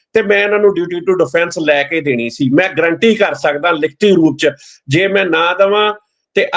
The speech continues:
ਅੱਜ ਮੈਂ ਤੁਹਾਡੇ ਸਾਹਮਣੇ ਕਹਿਣਾ, ਮੇਰੇ ਕੋਲ ਮੇਲ ਈ ਐਲ ਓ, ਅ, errors and omission ਦੀ ਇੰਸ਼ੋਰੈਂਸ ਆ। ਮੈਂ ਸ਼ਰੇਆਮ ਕਹਿਣ ਡਿਆ ਵੀ ਮੇਰੀ ਐਰਰ ਤੇ ਮਿਸ਼ਨ ਦੇ ਮੇਰੀ ਜਿਹੜੀ ਇੰਸ਼ੋਰੈਂਸ ਆ, ਉਹਨੂੰ ਪੈਸੇ ਦੇਣੇ ਪੈਣਗੇ, ਜੇ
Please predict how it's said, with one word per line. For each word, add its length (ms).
ਅੱਜ 140
ਮੈਂ 140
ਤੁਹਾਡੇ 200
ਸਾਹਮਣੇ 440
ਕਹਿਣਾ, 340
ਮੇਰੇ 240
ਕੋਲ 360
ਮੇਲ 320
ਈ 140
ਐਲ 160
ਓ, 140
ਅ, 260
errors 240
and 100
omission 380
ਦੀ 80
ਇੰਸ਼ੋਰੈਂਸ 460
ਆ। 200
ਮੈਂ 180
ਸ਼ਰੇਆਮ 640
ਕਹਿਣ 300
ਡਿਆ 320
ਵੀ 60
ਮੇਰੀ 500
ਐਰਰ 340
ਤੇ 340
ਮਿਸ਼ਨ 500
ਦੇ 180
ਮੇਰੀ 360
ਜਿਹੜੀ 240
ਇੰਸ਼ੋਰੈਂਸ 440
ਆ, 240
ਉਹਨੂੰ 260
ਪੈਸੇ 300
ਦੇਣੇ 300
ਪੈਣਗੇ, 680
ਜੇ 540